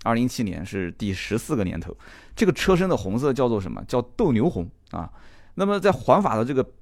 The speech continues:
比赛当中啊，就是领航车它是一个红车，就是这个颜色。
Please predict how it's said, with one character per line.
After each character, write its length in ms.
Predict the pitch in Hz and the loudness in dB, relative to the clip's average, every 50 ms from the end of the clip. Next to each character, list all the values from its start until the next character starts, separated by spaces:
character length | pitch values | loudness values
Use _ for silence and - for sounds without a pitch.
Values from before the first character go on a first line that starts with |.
| - | -16
比 120 | - 95 95 | -10 -8 -6
赛 160 | 92 - 143 | -2 -2 0
当 200 | 127 127 131 127 | 0 2 2 2
中 160 | 123 127 131 | 2 2 2
啊， 120 | 117 95 85 | 0 0 -2
就 120 | 110 120 | -4 -4
是 180 | 117 123 95 - | -6 -6 -8 -6
领 260 | - 107 107 101 95 85 | -4 -2 -2 0 0 -2
航 200 | 95 90 110 135 | -2 0 0 0
车 200 | 131 151 156 156 | 0 -2 -2 -2
它 160 | - - 147 | -2 -4 -4
是 120 | 135 143 | -4 -4
一 60 | 143 | -2
个 80 | 123 117 | -2 -2
红 340 | 98 - - - 57 82 98 | -4 -4 -8 -10 -8 -8 -6
车， 240 | - - 113 - - - - | -4 -4 -4 -4 -4 -10 -6
就 140 | - - 156 | 0 0 0
是 80 | 120 104 | 2 2
这 80 | 104 | 0
个 40 | 98 | -2
颜 160 | 95 87 82 | -2 -2 -4
色。 140 | 90 92 - | -6 -8 -10